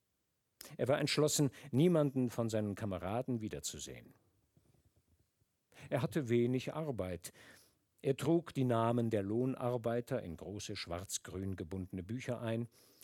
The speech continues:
die Löhne, den Bedarf der Gäste, die bei Chojnicki wohnten. Er berichtete vom Stand des Geflügels, von den Schweinen, von dem Obst. Er handelte mit den rothaarigen Juden, die schon Holz für den Winter einzukaufen begannen.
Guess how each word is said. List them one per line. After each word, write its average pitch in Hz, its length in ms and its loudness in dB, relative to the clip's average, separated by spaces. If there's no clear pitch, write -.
die 95 80 -2
Löhne, 131 460 4
den 73 100 -6
Bedarf 92 540 -4
der 95 140 0
Gäste, 117 440 2
die 110 120 -2
bei 110 180 2
Chojnicki 110 580 -2
wohnten. 104 380 -4
Er 156 100 6
berichtete 151 560 4
vom 120 220 0
Stand - 560 -2
des 101 160 -4
Geflügels, 160 760 -2
von 80 180 -8
den - 120 -10
Schweinen, 117 600 0
von 82 160 -6
dem 71 140 -10
Obst. - 500 -8
Er 139 140 2
handelte 180 440 6
mit 139 160 4
den 127 120 4
rothaarigen 120 760 2
Juden, 175 540 2
die 101 100 -4
schon 87 280 -6
Holz 98 260 0
für - 140 -6
den 80 180 -6
Winter 117 360 -4
einzukaufen 98 800 -4
begannen. 90 400 -4